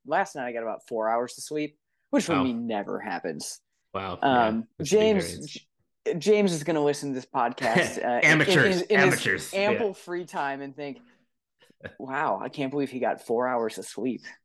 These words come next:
Speaker 2: Yeah.
Speaker 1: That man hasn't slept in days."
Speaker 2: Yeah.
Speaker 1: Uh, but he has a newborn, so there is that. But
Speaker 2: Yeah.
Speaker 1: um, but yeah, for me, I was just totally annihilated this morning. I was grumpy at the gym. Um, I, I remember my phone fell out of my pocket and bounced on the floor while I was doing incline dumbbell press. I was
Speaker 2: Oh,
Speaker 1: like,
Speaker 2: no.
Speaker 1: "God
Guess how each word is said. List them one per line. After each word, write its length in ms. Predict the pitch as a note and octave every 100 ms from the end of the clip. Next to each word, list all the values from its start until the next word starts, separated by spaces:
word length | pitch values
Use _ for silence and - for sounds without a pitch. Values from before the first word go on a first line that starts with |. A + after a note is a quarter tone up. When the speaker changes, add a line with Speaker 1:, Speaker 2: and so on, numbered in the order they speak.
| _ -
Speaker 2:
Yeah. 300 | G#2 G2 F#2+
Speaker 1:
That 60 | A#2
man 160 | A#2+
hasn't 280 | B2 B2 B2
slept 300 | - C#3+ B2+
in 120 | A#2+
days." 600 | B2 C#3+ C#3 A#2 - - _ _ -
Speaker 2:
Yeah. 300 | F#2+ F2+ B2+
Speaker 1:
Uh, 40 |
but 100 | C#3
he 100 | G#3 A3+
has 160 | F3
a 20 | D3
newborn, 380 | B2 A2+ A2+
so 140 | - D#3+
there 180 | D3 A#2+
is 220 | C3+ A#2+
that. 260 | A2 G#2+ -
But 240 | G#2 - _ _ _ _
Speaker 2:
Yeah. 480 | - F2 C#3 C3+ A#2+
Speaker 1:
um, 220 | A2 A2+ - _ _ _ _ _
but 100 | F3
yeah, 100 | A3
for 160 | - E3+
me, 380 | D3+ D#3+ B3+ -
I 120 | G#3+
was 240 | F3+ D3
just 320 | - D#3 - -
totally 440 | - B2+ A#2 A#2
annihilated 540 | G#2+ G#2 G#2+ G#2+ G#2+
this 160 | G#2+ -
morning. 280 | A2+ A2 G#2+
I 40 |
was 100 | A#2+
grumpy 460 | C3+ C#3+ C#3+ D3 D#3
at 80 | C#3+
the 100 | C#3+
gym. 500 | C3+ B2+ B2 B2 B2 _ _ _ _
Um, 520 | C3+ B2 A2+ A2 G#2+ - -
I, 160 | D3+
I 140 | - D3+
remember 380 | D#3+ D3+ D3+ D3+
my 220 | B2+ A#2+
phone 440 | - - C#3 D3+
fell 200 | D#3 D3
out 80 | D#3
of 60 | D3
my 100 | D3
pocket 520 | D3 C#3+ D3+ E3+ D3
and 100 | C3+
bounced 320 | A#2+ B2 C3
on 60 | C3+
the 80 | A#2
floor 420 | - B2 C3+ C3+
while 120 | B2
I 20 |
was 100 | A#2+
doing 300 | - A#2+ A#2+
incline 340 | G#2+ B2+ A2+ B2
dumbbell 360 | G#2+ A#2 C3 C#3+
press. 260 | D3+ D3
I 80 | G#2
was 80 | G2
Speaker 2:
Oh, 60 |
Speaker 1:
like, 140 | - F2
Speaker 2:
no. 120 | F4
Speaker 1:
"God 160 | D#4